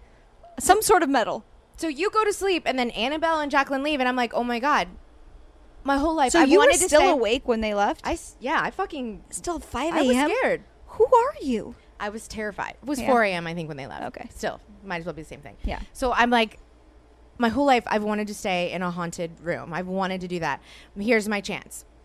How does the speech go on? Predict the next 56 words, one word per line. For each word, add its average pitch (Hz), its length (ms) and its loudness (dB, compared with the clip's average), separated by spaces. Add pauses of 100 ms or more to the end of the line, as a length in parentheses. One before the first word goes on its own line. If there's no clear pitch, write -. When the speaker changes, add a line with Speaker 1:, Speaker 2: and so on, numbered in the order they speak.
(200)
Speaker 2:
I 240 120 6
can 269 160 2
actually 269 280 0
go 240 80 2
sleep 233 240 -6
in 185 80 -6
it. 135 100 -10 (560)
I 214 80 2
can 247 160 -4
do 294 140 2
it. 196 160 2 (500)
And 233 140 2
I 220 180 4
was 269 220 -2
so 247 260 2
scared 185 560 -2 (320)
of 208 160 0
that 214 220 4
photo 185 540 2
and 208 180 -4
what 185 160 4
I 208 100 4
saw 190 460 2 (880)
that 233 140 0
I 214 60 0
couldn't 233 400 0
do 233 140 0
it. 190 120 -2
I 202 80 0
missed 220 320 -6
my 262 140 0
opportunity, 240 500 -4
and 185 100 -2
I 196 60 0
went 185 240 0
and 190 80 -6
got 185 140 0
in 180 80 -4
bed 175 120 0
with 165 160 -6
you. 175 120 0
Speaker 1:
It 285 40 6
Speaker 2:
I'm 285 60 4
like, 311 120 2 (100)
Speaker 1:
makes - 20 0
Speaker 2:
"I 190 80 0
Speaker 1:
me 185 160 0
so 220 80 -2
Speaker 2:
can't 269 140 2
do 254 40 -2
Speaker 1:
happy 247 240 4
Speaker 2:
it." 247 40 0
Speaker 1:
that 254 100 0
you 226 100 -2
finally 226 340 -2
have 220 220 0